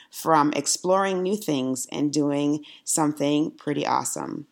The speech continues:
So these are lessons that I learned from that trip, besides the fact that I found out how much I really love my husband because he is just an awesome man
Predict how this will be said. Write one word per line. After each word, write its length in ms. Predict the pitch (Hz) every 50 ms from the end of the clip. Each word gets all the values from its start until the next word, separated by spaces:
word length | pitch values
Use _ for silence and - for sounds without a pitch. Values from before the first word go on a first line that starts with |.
| _ _ - - - - -
So 260 | - - - 196 190 185
these 180 | 190 240 262
are 40 | 285 285
lessons 300 | 262 254 - 226 220 -
that 100 | 190 190
I 120 | 196 208
learned 340 | 208 190 175 160 156 156 -
from 240 | - 160 151 151 147
that 340 | 151 147 147 - - - - -
trip, 420 | - - - 208 160 156 160 - - - - _ _ - - - - - _ _ _ _ _ _ _ - 180
besides 380 | 180 160 - 196 180 175 165
the 80 | 175 165
fact 280 | - 175 165 170 165 -
that 140 | 156 147 147
I 140 | 143 147
found 320 | 147 - 156 156 156 156 151
out 220 | 147 143 143 147
how 200 | - 156 156 165
much 240 | 185 180 160 160 -
I 40 | 151
really 200 | 147 147 147 147
love 180 | 147 156 151
my 120 | 151 156 160
husband 300 | 147 131 - 139 135 131
because 300 | 135 - 139 135 127 -
he 220 | 160 151 143 143
is 160 | 135 131 131
just 420 | - - - 143 143 147 - - -
an 120 | 147 -
awesome 320 | 127 139 131 - 143 147 143
man 340 | 135 123 123 123 151 202